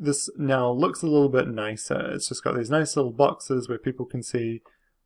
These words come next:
information about each cohort. Now, what I've got here is I'm doing this in Squarespace, but the embed process is pretty,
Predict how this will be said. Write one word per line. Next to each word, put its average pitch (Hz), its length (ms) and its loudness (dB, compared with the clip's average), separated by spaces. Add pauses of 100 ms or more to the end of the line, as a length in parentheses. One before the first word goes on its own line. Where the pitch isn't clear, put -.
(300)
information 120 800 -2
about 110 500 -6
each - 300 -8
cohort. 110 540 -6 (960)
Now, 123 220 0
what 147 160 4
I've 170 160 4
got 139 240 4
here 131 180 2
is 127 140 0
I'm 117 320 0
doing 175 260 0
this 170 140 -4
in 175 60 -4
Squarespace, 143 680 0
but - 140 -8
the 143 80 0
embed 139 400 4
process 143 480 4
is 131 400 -2
pretty, 180 520 0